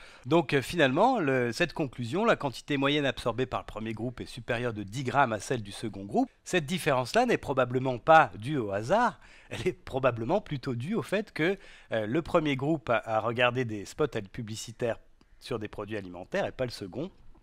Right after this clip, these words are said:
Donc c'est une expérience qui, qui, qui est vraiment significative, enfin moi je,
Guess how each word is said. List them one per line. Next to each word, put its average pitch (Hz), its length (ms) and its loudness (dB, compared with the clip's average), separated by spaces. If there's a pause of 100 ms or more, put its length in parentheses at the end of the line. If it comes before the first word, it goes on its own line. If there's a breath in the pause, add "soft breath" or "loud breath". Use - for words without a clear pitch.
(220)
Donc 180 300 6
c'est 156 220 0
une 147 80 0
expérience 143 480 0
qui, 117 320 -6
qui, 92 220 -14
qui - 140 -12
est - 20 -12
vraiment 135 280 -2
significative, 117 720 -6
enfin 98 200 -8
moi 113 160 -4
je, 113 100 -6